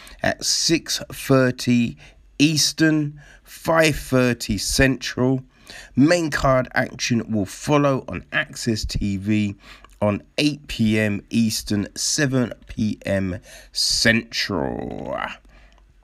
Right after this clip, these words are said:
So, uh, yeah. I mean, that's, that's great stuff. All right, so, um, yeah, the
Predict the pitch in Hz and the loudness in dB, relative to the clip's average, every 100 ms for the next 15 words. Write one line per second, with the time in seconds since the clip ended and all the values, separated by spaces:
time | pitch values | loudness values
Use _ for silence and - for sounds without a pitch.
0 | _ _ - - - - 101 95 95 92 | _ _ -10 -10 -6 -4 -2 0 0 0
1 | 92 90 - - - - - - - _ | -2 -4 -10 -10 -8 -8 -10 -14 -18 _
2 | _ _ - - 107 127 185 - - - | _ _ -20 -2 4 4 4 -2 -10 -16
3 | - - _ _ _ _ - 120 120 127 | -20 -20 _ _ _ _ -6 -2 2 2
4 | 117 104 120 - 123 - - 101 90 104 | 2 2 0 0 -2 -2 -8 -6 -2 0
5 | 156 - - - - - - - - - | -2 -2 -6 -4 -6 -8 -16 -20 -20 -20
6 | - - - 127 113 101 - - 123 120 | -20 -12 0 2 2 0 -4 2 4 4
7 | 117 117 117 117 113 113 113 110 _ _ | 2 4 4 4 2 0 -2 -6 _ _
8 | _ _ _ - _ _ - - _ - | _ _ _ -20 _ _ -20 -20 _ -20
9 | _ _ 143 143 - 117 | _ _ 0 0 2 0